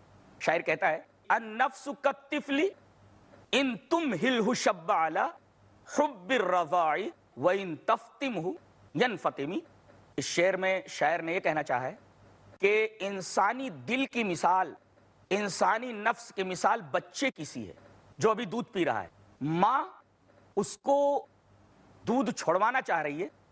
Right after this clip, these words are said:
کہ یہ دودھ چھوڑ دے۔ دودھ چھوڑوانے کے وقت بچے کو تکلیف ہوتی ہے، اس بات کا احساس بچے کو بھی ہوتا ہے اور ماں کو بھی ہوتا ہے، لیکن ماں یہ چاہتی ہے کہ بچہ دودھ چھوڑ دے۔ اگر ماں دودھ نہ چھوڑوائے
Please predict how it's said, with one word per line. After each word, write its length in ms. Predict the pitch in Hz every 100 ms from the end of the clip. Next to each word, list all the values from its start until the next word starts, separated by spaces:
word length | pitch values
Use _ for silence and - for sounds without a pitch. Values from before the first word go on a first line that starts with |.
| -
کہ 100 | 175
یہ 60 | 180
دودھ 280 | 190 226
چھوڑ 300 | - 180 233
دے۔ 140 | 160 104 _ _ _ - -
دودھ 320 | 165 277 -
چھوڑوانے 560 | - 170 208 220 262 330
کے 160 | 226
وقت 260 | 185 196 - _ _ _ -
بچے 300 | 143 190 277
کو 120 | 285 269
تکلیف 420 | 214 - 226 214
ہوتی 300 | - 262 277
ہے، 100 | 262 - _ 208
اس 200 | 202 147
بات 280 | 208 226
کا 80 | 190
احساس 500 | 160 147 - 185 -
بچے 260 | 147 - 208
کو 120 | 220
بھی 100 | 208
ہوتا 200 | 220 226
ہے 60 | 240
اور 60 |
ماں 300 | 180 131 147
کو 120 | - 202
بھی 100 | 151
ہوتا 240 | 110 92
ہے، 60 | - - - - - - 135
لیکن 480 | 160 208 302 320
ماں 140 | 240 262
یہ 120 | 269
چاہتی 300 | 233 214 277
ہے 60 | 233
کہ 60 |
بچہ 240 | 170 - 175
دودھ 220 | 202 -
چھوڑ 220 | - 123
دے۔ 80 | 101 - - _ -
اگر 300 | - 233 285 208
ماں 440 | 160 180 240 285 - _ _ _ _ -
دودھ 340 | 185 254 156
نہ 240 | 120 131 202 -
چھوڑوائے 680 | - 185 190 160 156 202